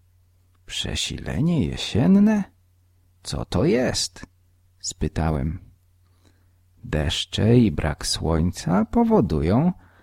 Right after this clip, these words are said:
że jest pan zmęczony. Proszę jeść więcej warzyw i owoców", powiedział mi lekarz.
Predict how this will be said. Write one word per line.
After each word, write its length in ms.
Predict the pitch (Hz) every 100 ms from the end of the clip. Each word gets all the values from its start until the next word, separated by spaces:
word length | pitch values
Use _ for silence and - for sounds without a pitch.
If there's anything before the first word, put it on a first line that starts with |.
| _
że 260 | - - 117
jest 340 | 95 76 -
pan 260 | - 82 98
zmęczony. 760 | 110 131 165 175 247 262 120 - - _ _ _ _ _ _ _ _
Proszę 340 | - 76 - 110
jeść 400 | 110 113 - -
więcej 400 | 64 65 98 107
warzyw 580 | 92 78 95 123 165 -
i 160 | 220 254
owoców", 640 | 294 214 160 - - - - _ _ _ _ _
powiedział 520 | - 80 82 82 85
mi 160 | 82 90
lekarz. 600 | 82 80 - 90 - -